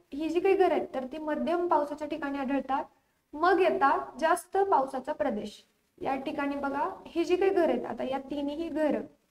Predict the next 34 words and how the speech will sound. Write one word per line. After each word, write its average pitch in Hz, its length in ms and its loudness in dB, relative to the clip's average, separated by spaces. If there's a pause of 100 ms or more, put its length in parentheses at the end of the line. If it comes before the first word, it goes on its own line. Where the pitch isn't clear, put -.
(600)
तर 311 60 2
ही 403 260 8
ज्या 349 460 6 (100)
जास्त 330 300 2
पाऊस 359 360 4
ज्या 330 140 2
ठिकाणी 330 320 2
पडतो 269 440 -4 (120)
तर 349 100 2
त्या 339 200 2
ठिकाणी 294 340 -2 (240)
पाहायला 269 320 0
मिळतात. 233 360 -6 (580)
अशी 285 240 2
ही 403 140 12
घरं 370 300 6
जास्त 320 280 2
पावसाच्या 302 420 -2
ठिकाणी 277 300 -4
आपल्याला 269 280 -4
पाहायला 254 360 -4
मिळतात. 240 400 -6 (520)
मग 349 340 0
दलदलीचे 339 580 8
जे 415 80 8
काही 427 120 8
प्रदेश 330 400 2
असतात 240 460 -4 (500)
तर - 100 0
दलदलीच्या 330 680 4
प्रदेशामध्ये 285 960 -2
अशी 277 280 0
घरं 339 220 2
आढळतात 320 540 2